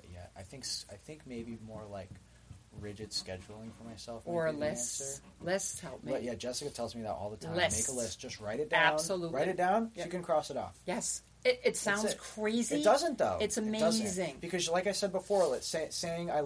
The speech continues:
Speaker 1: saying I love you" out loud,
Speaker 2: Right.
Speaker 1: or, or s-, saying things out loud
Speaker 2: Right.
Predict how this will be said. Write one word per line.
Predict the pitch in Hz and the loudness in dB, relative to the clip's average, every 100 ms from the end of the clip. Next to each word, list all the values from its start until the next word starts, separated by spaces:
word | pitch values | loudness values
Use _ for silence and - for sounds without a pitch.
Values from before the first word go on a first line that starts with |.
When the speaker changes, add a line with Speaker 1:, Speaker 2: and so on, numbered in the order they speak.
| 139 - | -2 -8
Speaker 1:
saying | - 165 170 170 - | -4 -2 -2 -6 -6
I | 135 | -2
love | 131 151 139 | 4 4 4
you" | 131 | 0
out | 117 92 | 0 0
loud, | 131 120 104 90 - | 0 2 0 -2 -10
Speaker 2:
Right. | 101 - - - - | -10 -12 -20 -16 -6
Speaker 1:
or, | 131 123 | -4 -2
or | 131 | -4
s-, | 127 - - | -4 -4 -2
saying | - 185 190 - | 0 2 0 -2
things | - 190 175 | -2 -2 0
out | 131 117 110 | 0 0 0
loud | 110 104 | 2 2
Speaker 2:
Right. | 143 | 0